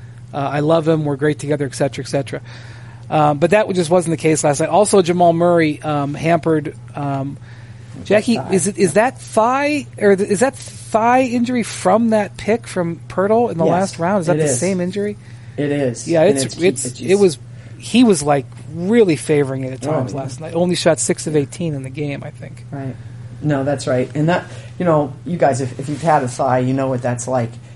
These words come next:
Speaker 2: It's almost like you've been, you've been calcified, and your, your, your, your thigh is like a piece of marble, and it's, it's really painful, and it's really hard to loosen up. It's really hard to keep it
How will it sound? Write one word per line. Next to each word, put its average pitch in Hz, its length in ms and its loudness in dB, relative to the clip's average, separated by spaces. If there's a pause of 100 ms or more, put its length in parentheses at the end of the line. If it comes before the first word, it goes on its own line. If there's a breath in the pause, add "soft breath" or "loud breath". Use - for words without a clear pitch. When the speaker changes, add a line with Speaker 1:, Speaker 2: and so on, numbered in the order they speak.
(140 loud breath)
Speaker 2:
It's 135 180 -4
almost 170 300 0
like 143 340 -2
you've 135 200 -8
been, 131 200 -6 (120)
you've 127 200 -4
been 120 180 -2
calcified, - 840 -4 (520 loud breath)
and 131 200 2
your, 127 260 2
your, 135 180 -4 (100)
your, 131 180 -4 (240)
your 131 180 -4
thigh 139 360 0
is 131 180 -2
like 131 220 0
a 127 80 0 (160)
piece - 220 -4
of 120 100 0
marble, 120 560 -2 (760 loud breath)
and 143 140 0
it's, 123 200 -6
it's 131 220 -8
really 175 380 2
painful, 165 720 0 (340 loud breath)
and 139 140 -2
it's 117 160 -6
really 156 340 2
hard 139 460 0
to 147 80 -2
loosen 131 380 -2
up. - 180 -8 (480 loud breath)
It's - 180 -8
really 147 200 2
hard 139 260 0
to 123 60 -4
keep 147 280 -6
it - 180 -2